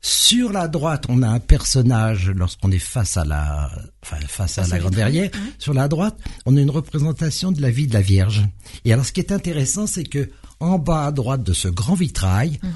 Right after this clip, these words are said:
Speaker 1: on voit un personnage qui a un manteau marron et deux petits enfants qui sont à genoux derrière lui.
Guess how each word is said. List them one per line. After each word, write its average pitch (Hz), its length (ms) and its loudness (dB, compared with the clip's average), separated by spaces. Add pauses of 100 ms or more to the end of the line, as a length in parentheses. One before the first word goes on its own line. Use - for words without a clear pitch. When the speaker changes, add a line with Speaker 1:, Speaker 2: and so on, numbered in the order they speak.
(100)
Speaker 1:
on 95 80 0
voit 160 160 2
un 185 60 4
personnage 143 680 2
qui 110 220 -8
a 101 100 -4
un 107 120 -6
manteau 101 440 -6
marron 90 640 -4 (380)
et 95 80 -2
deux 143 180 -2
petits 156 320 -6
enfants 160 320 -4
qui 175 140 -6
sont 127 260 -6
à 117 80 -2
genoux 135 300 0
derrière 113 400 -2
lui. 101 240 -4